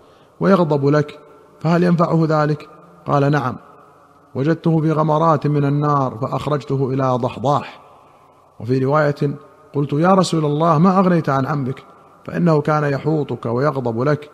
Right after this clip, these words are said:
قال: "نعم، هو في ضحضاح من نار، ولولا أنا لكان في الدرك الأسفل من النار."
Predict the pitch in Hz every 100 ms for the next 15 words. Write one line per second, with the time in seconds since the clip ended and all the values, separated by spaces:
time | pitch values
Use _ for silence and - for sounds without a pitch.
0 | - - - 123 139 151 147 110 - -
1 | - - _ - 190 160 170 156 147 139
2 | 131 160 131 143 139 139 147 135 - -
3 | - - - - _ 113 143 156 147 143
4 | 135 143 143 135 - - - 123 - 147
5 | 139 123 127 113 139 127 - - 165 -
6 | - 131 120 104 98 98